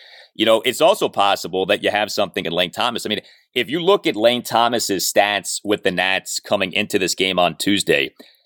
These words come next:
seven hundred seventy plate appearances, an O P S plus of one eleven. That's a pretty good sample size. Seven hundred seventy plate appearances, and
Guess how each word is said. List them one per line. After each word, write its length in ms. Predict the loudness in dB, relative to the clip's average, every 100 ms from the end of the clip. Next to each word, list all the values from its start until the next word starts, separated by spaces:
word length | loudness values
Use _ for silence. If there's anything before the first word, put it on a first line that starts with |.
| _ -8
seven 380 | -2 -2 -2
hundred 500 | -4 -4 -4 -4 -6
seventy 540 | -4 0 0 0 -6 -8
plate 340 | -4 0 0
appearances, 800 | -2 -4 -6 -8 -8 -8 -4 -4 -2
an 140 | -2
O 160 | 2 2
P 220 | 2 2
S 160 | 2 0
plus 360 | 2 2 2
of 100 | -4
one 200 | -2 -2
eleven. 320 | 2 2 2 0
That's 160 | -4
a 60 | -6
pretty 360 | 0 2 4
good 240 | 2 0 2
sample 400 | 0 -2 -4 -6
size. 380 | -2 -2 -2 -4
Seven 320 | 0 0 0
hundred 340 | -4 -4 -4
seventy 300 | 0 0 0
plate 300 | -2 0 0
appearances, 680 | 0 -6 -6 -4 -2 0 0
and 160 | 0